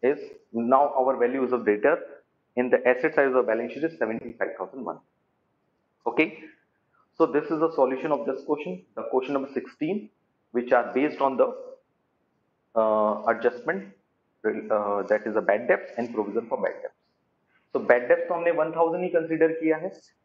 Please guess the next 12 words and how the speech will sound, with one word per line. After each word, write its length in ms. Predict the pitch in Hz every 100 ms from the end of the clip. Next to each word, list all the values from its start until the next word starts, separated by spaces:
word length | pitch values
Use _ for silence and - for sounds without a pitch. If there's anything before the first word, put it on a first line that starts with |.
| -
but 160 | 165 - - - 123
when 160 | 131 139
we 100 | 147
prepare 300 | 135 - 135 127
the 80 | -
provision 380 | 117 117 156 196
for 120 | 208 175
bad 160 | 170
debts, 240 | 165 165 - - - _ -
so 100 | 143 110
we 120 | 160 196 226 214 - _ _ -
only 460 | 170 202 226 226